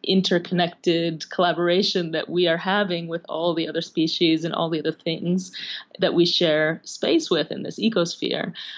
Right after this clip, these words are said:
It's, it's a moment in time where I think people are rightfully, I mean, in some ways I can completely understand, people are in despair. People are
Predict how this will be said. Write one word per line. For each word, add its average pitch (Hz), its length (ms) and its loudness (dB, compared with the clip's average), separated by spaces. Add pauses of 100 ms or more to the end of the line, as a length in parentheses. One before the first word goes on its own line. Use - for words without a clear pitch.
It's, - 160 -12
it's - 360 -6
a - 60 -2
moment 165 360 2
in 170 40 -2
time 160 400 0
where 151 460 0
I 175 40 0
think 156 280 -2 (200)
people 180 360 4
are 156 400 4 (340)
rightfully, 180 800 4
I - 20 2
mean, 170 140 2
in 156 60 -4
some 185 140 2
ways 175 140 4
I 165 40 4
can 160 120 -6
completely 165 320 0
understand, 170 520 0
people 180 200 -2
are 165 60 2
in 165 80 0
despair. 165 520 0
People - 380 -4
are 160 320 -4